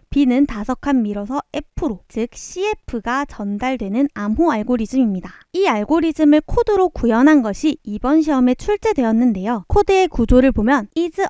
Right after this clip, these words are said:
upper이라는 함수가 있고 is lower이라는 함수가 있고 is num이라는 함수가 있습니다. 그리고 전역 변수로 선언된 문자 배열 에스티알에는 it is eight이 저장되어 있네요. 전역 변수는 함수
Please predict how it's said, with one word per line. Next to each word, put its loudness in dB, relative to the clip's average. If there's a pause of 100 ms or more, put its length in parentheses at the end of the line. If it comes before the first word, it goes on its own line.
upper이라는 0
함수가 2
있고 -4 (160)
is -6
lower이라는 0
함수가 2
있고 -8 (140)
is -4
num이라는 0
함수가 4
있습니다. -4 (140)
그리고 4
전역 2
변수로 4
선언된 2
문자 2
배열 2
에스티알에는 2 (360)
it -2 (100)
is -2 (140)
eight이 -2
저장되어 0
있네요. -4 (180)
전역 4
변수는 2
함수 -4